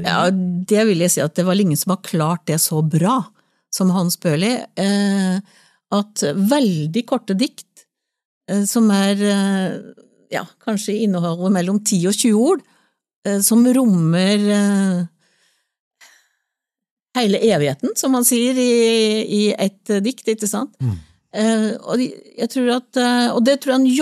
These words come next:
Speaker 1: jobber mye med, og han sier jo også det, altså kunsten er å klare det.
Speaker 2: Mm.
Speaker 1: Eh, og han må jo si at han ble en mester i det, altså.
Speaker 2: Mm.
Speaker 1: For det, jeg tenker at det er beundringsverdig, å være så god med ord, at du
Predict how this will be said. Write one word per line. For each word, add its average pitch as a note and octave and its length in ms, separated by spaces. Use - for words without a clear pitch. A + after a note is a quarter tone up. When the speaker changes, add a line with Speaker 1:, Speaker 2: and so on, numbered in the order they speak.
Speaker 1:
jobber F#3+ 260
mye A#3 220
med, A#3 240
og C#4+ 80
han A#3 160
sier A#3+ 360
jo A3 80
også G#3+ 180
det, F#3+ 100
altså G#3 240
kunsten F3 640
er F#3 160
å G3 80
klare F#3+ 280
det. C4+ 160
Speaker 2:
Mm. A#2+ 220
Speaker 1:
Eh, A3 460
og A3 200
han A3+ 160
må G#3 240
jo B3+ 80
si C4 100
at F#3+ 120
han G3+ 140
ble F3 120
en F3 160
mester D#3 400
i D#3+ 80
det, G#3 80
altså. G#3+ 320
Speaker 2:
Mm. - 80
Speaker 1:
For G#3 100
det, G3 140
jeg G3 920
tenker G3+ 220
at F#3 140
det F#3+ 160
er D#3 180
beundringsverdig, E3 880
å F#3+ 380
være G3 380
så G#3+ 260
god F#3 260
med F#3 120
ord, B3 320
at F#3 120
du G#3 100